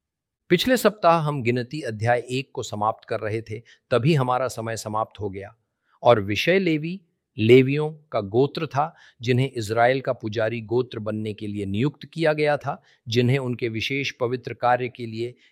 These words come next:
इज़राइल के इस पहले से ही अलग किए गए राष्ट्र से अलग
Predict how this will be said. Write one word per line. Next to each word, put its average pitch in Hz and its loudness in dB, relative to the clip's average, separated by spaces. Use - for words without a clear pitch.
इज़राइल 120 2
के 139 -14
इस 127 -10
पहले 127 -4
से 135 -8
ही 127 -6
अलग 127 -2
किए 123 -14
गए 117 -6
राष्ट्र 113 -6
से 113 -14
अलग 123 0